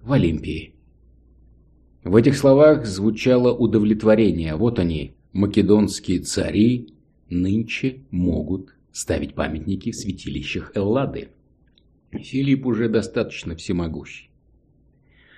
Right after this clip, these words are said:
«Правда, сейчас опять неладно с Афинами», продолжала она, нахмурившись. «Все портит этот негодный человек, Демосфен. Но Филипп справится с ним рано или поздно». «Я сам справлюсь с ним, если отец не успеет»,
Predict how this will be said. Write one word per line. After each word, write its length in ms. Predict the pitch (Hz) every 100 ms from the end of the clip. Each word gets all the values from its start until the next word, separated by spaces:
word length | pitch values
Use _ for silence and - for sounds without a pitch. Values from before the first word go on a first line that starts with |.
| - _ _
«Правда, 340 | 131 123 101
сейчас 440 | - 101 123 104 110
опять 360 | - 131 104
неладно 440 | 104 101 104 92 87
с 100 | 107
Афинами», 640 | 85 143 98 80 78 - - _ _ _ _ _
продолжала 720 | - 92 92 87 92 85 85
она, 200 | 82 85
нахмурившись. 840 | 82 - 87 80 76 - - - _ _ _ _
«Все 240 | - -
портит 360 | 143 139 127 117
этот 200 | 104 -
негодный 480 | 107 90 101 87 85
человек, 600 | - 85 82 76 78 -
Демосфен. 640 | 85 76 73 - 69 69 87
Но 160 | 123
Филипп 480 | 123 143 135 143 143
справится 580 | - 139 135 113 104 110
с 80 | 117
ним 180 | 104
рано 340 | 95 107 107 101
или 280 | - 95 95
поздно». 600 | - 110 80 78 71 - _ _ _ _ _ _ _ _ _ _
«Я 180 | - 135
сам 220 | 180 156
справлюсь 460 | - 117 92 87 -
с 40 |
ним, 160 | 87 82
если 280 | 92 - 101
отец 320 | 101 104 101
не 100 | 104
успеет», 500 | 101 117 87 73